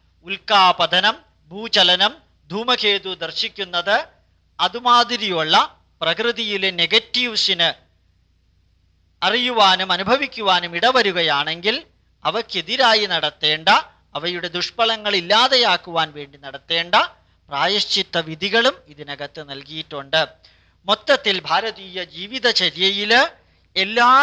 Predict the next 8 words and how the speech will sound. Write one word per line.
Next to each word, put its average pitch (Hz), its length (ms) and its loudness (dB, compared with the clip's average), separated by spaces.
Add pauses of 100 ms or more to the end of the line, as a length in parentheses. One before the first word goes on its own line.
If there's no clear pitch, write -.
(120)
ഗൃഹ്യസൂത്രങ്ങളുടെയും 214 1500 -2 (180)
ആചാരവിചാരങ്ങൾ 196 1120 2 (580)
നമ്മളുടെ 180 440 0 (400)
നിത്യജീവിതത്തിൽ 170 920 -10 (140)
കാണാൻ 175 320 0 (140)
സാധിക്കും. 170 480 -2 (460)
ഏത് 233 460 4
വൈദിക 208 540 -2